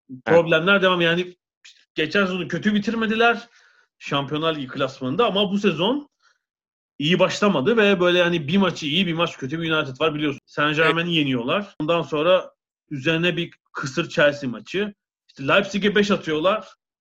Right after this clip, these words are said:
Speaker 1: Berbat bir Arsenal maçı ve en sonda bizim kaydı yaptığımız saatlerde İstanbul'da Başakşehir'e de yenildiler.
Speaker 2: Evet.
Speaker 1: <laughs> Tuzlu.
Speaker 2: Yani şu-, şunu söylemek lazım. Hatırlarsan milli maç arasından önce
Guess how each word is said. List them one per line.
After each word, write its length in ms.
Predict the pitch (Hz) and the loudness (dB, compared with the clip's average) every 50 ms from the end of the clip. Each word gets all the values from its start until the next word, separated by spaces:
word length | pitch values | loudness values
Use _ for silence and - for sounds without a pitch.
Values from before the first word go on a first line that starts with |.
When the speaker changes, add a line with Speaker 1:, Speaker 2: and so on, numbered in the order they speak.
| _ _ _ _ _ _ - | _ _ _ _ _ _ -16
Speaker 1:
Berbat 520 | 127 143 151 156 165 160 165 160 - - | -2 0 2 2 4 4 2 0 0 0
bir 60 | 165 | 0
Arsenal 380 | 156 147 143 143 - 139 127 120 | 2 2 2 0 -2 -8 -6 -6
maçı 540 | 117 107 104 - - - 226 247 233 - - - | -6 -10 -12 -14 -8 -2 0 0 0 0 -2 -4
ve 140 | 147 160 185 | 0 2 2
en 240 | 208 196 190 185 175 | 4 4 2 0 -2
sonda 460 | 175 - 156 147 151 196 214 202 - - _ _ _ _ _ _ _ _ _ - | -4 -6 -6 -6 -4 -2 -4 -4 -4 -8 _ _ _ _ _ _ _ _ _ -12
bizim 260 | 123 127 160 156 143 | -8 -8 -6 -6 -6
kaydı 300 | - 165 151 151 147 147 | 0 2 2 2 2 2
yaptığımız 440 | 156 147 147 - - 156 151 135 - | 0 0 0 -2 -8 -8 -8 -8 -2
saatlerde 500 | - - - - - 123 123 - 196 196 | -2 0 0 0 -2 -4 -4 -2 -2 -6
İstanbul'da 520 | 151 139 - - 151 143 135 151 208 190 | -6 -8 -6 -6 -6 -4 -4 -4 -4 -2
Başakşehir'e 520 | - - - 165 - - - - 160 156 147 | -4 -2 -2 -4 -4 -2 -4 -2 -2 -2 -2
de 60 | 143 | -2
yenildiler. 640 | 131 131 127 - 120 117 123 131 135 - _ _ _ _ - 170 170 - _ - 165 - _ _ | -4 -4 -6 -10 -12 -10 -10 -10 -10 -10 _ _ _ _ -20 -20 -20 -20 _ -14 -14 -14 _ _
Speaker 2:
Evet. 280 | - 131 139 123 - _ _ _ - | -2 -2 0 0 -2 _ _ _ -20
Speaker 1:
<laughs> 200 | 135 - _ - 143 | -20 -20 _ -12 -10
Tuzlu. 160 | 139 120 135 | -4 2 4
Speaker 2:
Yani 300 | 151 175 - - 220 185 - - _ _ _ _ - | 4 4 4 0 -4 -12 -14 -20 _ _ _ _ -20
şu-, 340 | - - - - - 147 - | -20 -18 -16 -14 -14 -14 -14
şunu 240 | - - 143 170 - | -14 -16 -16 -14 -10
söylemek 560 | - - 190 180 156 147 135 120 110 - 117 | -2 0 2 4 4 2 2 0 -2 0 2
lazım. 480 | 113 110 107 104 _ - - 98 98 _ _ _ _ _ _ _ - | 2 2 2 0 _ -16 -16 -16 -18 _ _ _ _ _ _ _ -6
Hatırlarsan 680 | - 120 - - 165 170 190 202 208 - - 170 147 127 | -6 -6 -4 -2 -2 2 2 2 2 2 0 -2 -2 -2
milli 300 | 123 131 131 139 147 143 | -4 -8 -6 -4 -4 -2
maç 220 | 151 160 160 - | -2 -4 -4 -2
arasından 460 | 165 151 151 147 - 147 147 147 151 147 | -4 -4 -4 -6 -6 -8 -2 -2 -2 0
önce 420 | 139 135 135 131 139 147 147 | 0 -4 -4 -2 -2 -2 -2